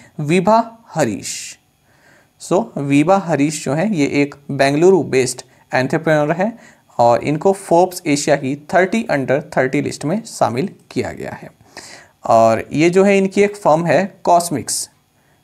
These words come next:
जहाँ पर कि ये हर्बल न्यूट्रिशन और प्लांट बेस्ड सप्लीमेंट ये सभी बनाती हैं, ठीक है। तो इसके लिए इन्हें फोर्ब्स एशिया थर्टी under थर्टी, ठीक है, में इनको शामिल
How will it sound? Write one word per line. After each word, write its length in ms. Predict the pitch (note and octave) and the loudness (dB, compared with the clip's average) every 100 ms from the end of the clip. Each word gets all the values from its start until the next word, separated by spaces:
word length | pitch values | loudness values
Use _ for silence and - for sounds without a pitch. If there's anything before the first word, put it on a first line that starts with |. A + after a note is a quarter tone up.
| _ - | _ -6
जहाँ 240 | C3+ C3+ | 0 2
पर 180 | - D#3 | 2 -2
कि 140 | D#3 E3+ | 0 2
ये 340 | E3 E3+ - - | 2 2 0 0
हर्बल 400 | E3 C#3+ D3+ D3+ | 0 2 2 2
न्यूट्रिशन 580 | D3 D3 C#3+ C#3+ E3 F3 | 0 0 -2 0 -4 0
और 200 | D3 C3 C3 - | 0 2 0 0
प्लांट 300 | E3+ G3 F#3 | 2 2 0
बेस्ड 340 | D#3 C#3+ - | 0 0 -4
सप्लीमेंट 680 | - C#3+ C#3+ C#3 C#3 A#2 - _ _ _ | -4 -2 -2 -2 -2 -4 -10 _ _ _
ये 240 | C3 C3 C3 | -4 0 0
सभी 280 | C#3 C3+ | 0 0
बनाती 360 | C3+ B2 B2 C3+ | 0 0 -2 -2
हैं, 200 | E3 A3 - - _ - | -4 -6 -8 -20 _ 0
ठीक 140 | G3+ | 2
है। 160 | F3 C#3 | 0 -4
तो 560 | - B2+ A#2+ B2 - - | -4 -2 0 -2 -6 -8
इसके 260 | C#3 - | -6 -2
लिए 180 | E3+ E3+ | 2 2
इन्हें 220 | C#3+ F3+ | 2 -2
फोर्ब्स 560 | G#3 - - F#3+ G3+ - - | -4 -2 4 4 2 -4 -2
एशिया 360 | C#3+ C#3+ D#3+ E3 | -2 0 0 0
थर्टी 380 | E3 C3 C3+ C#3 | 0 -4 -2 -4
under 240 | B2 C3+ C#3 D3 | -2 -6 -4 -4
थर्टी, 340 | E3 - - _ _ _ _ - | -6 -10 -16 _ _ _ _ -10
ठीक 180 | G3 - | -8 -6
है, 160 | - _ _ - _ _ _ _ D3+ | -10 _ _ -20 _ _ _ _ -12
में 420 | B2 C3 G#3 A3+ - | -4 -2 -2 -6 -8
इनको 260 | C3 D#3+ A3+ | -4 -2 -2
शामिल 460 | - B2 B2 A#3 | 0 0 0 -4